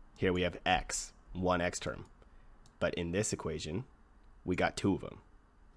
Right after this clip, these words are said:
So that is our problem, right? Our problem is that there are multiple x terms. Now,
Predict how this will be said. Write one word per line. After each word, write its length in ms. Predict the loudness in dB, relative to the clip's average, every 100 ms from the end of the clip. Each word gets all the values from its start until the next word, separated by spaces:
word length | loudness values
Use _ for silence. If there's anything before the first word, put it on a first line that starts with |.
| -20 -20 -20 -20 -20 -8
So 560 | 6 8 10 10 8 2 -14 -20 -20 -20 -20 _ -20 -20 -20 -20 -20 -20 -20 -14
that 440 | 2 8 10 8
is 200 | 4 4
our 120 | 2
problem, 400 | 4 2 2 -2
right? 120 | -2
Our 120 | 0 2
problem 340 | 4 6 6
is 80 | 2
that 80 | 2
there 200 | 2 2
are 80 |
multiple 360 | 0 -2 -2 -2
x 180 | -2 -4
terms. 480 | -10 -10 -10 -12 -14 -20 _ -20 -20 -20 -10 0
Now, 320 | 4 4